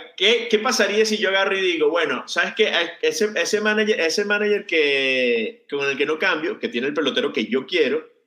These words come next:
y decide dármelo, se lo, le doy los tres por ese pelotero". Pues, la liga, la liga lo, se destruye porque vuelve a ganar este año.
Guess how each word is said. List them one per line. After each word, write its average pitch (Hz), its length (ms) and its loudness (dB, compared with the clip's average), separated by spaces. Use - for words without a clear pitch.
y 143 120 0
decide 165 320 0
dármelo, 214 400 0
se 160 160 -2
lo, 151 180 2
le 147 120 2
doy 151 160 2
los - 160 -2
tres 214 180 0
por 185 140 -4
ese 175 120 -6
pelotero". 123 460 -2
Pues, 135 400 -4
la 123 160 -4
liga, 113 280 -2
la 135 100 0
liga 131 360 0
lo, 151 320 -2
se 131 140 -4
destruye 143 380 -2
porque 208 220 -4
vuelve 113 240 2
a 110 40 0
ganar 98 220 -4
este 95 160 -10
año. 113 240 -6